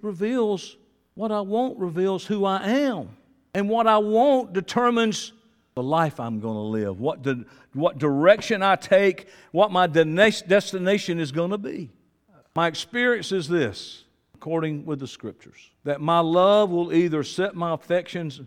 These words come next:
on heavenly things and eternal things, or that desire, that love will drag me down, I'm quoting Colossians two eight:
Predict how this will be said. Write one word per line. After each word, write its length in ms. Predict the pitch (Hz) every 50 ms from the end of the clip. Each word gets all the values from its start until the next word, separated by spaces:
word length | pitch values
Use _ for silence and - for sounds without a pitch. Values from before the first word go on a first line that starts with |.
| - _ -
on 200 | 143 143 135 120
heavenly 500 | - - 170 185 180 202 196 190 190 175
things 400 | 147 - 185 185 185 180 170 147
and 100 | 139 135
eternal 400 | 127 127 - - 208 180 165 147
things, 400 | - - 127 123 127 123 120 -
or 380 | - 208 262 240 160 113 - - - _ _ _ _ _ _ _ _ _ _ _
that 120 | - 131 -
desire, 540 | 123 131 113 110 127 131 135 135 135 131 127
that 200 | 135 131 113 127
love 280 | 131 139 139 135 120
will 100 | 120 113
drag 320 | 95 110 123 135 143 156 156
me 140 | 160 165
down, 340 | 160 139 131 127 123 120 120
I'm 100 | 117 110
quoting 280 | 110 - 147 139 127 113
Colossians 480 | - 127 120 113 113 - 120 107 -
two 240 | - - 117 110 107
eight: 160 | 101 95 92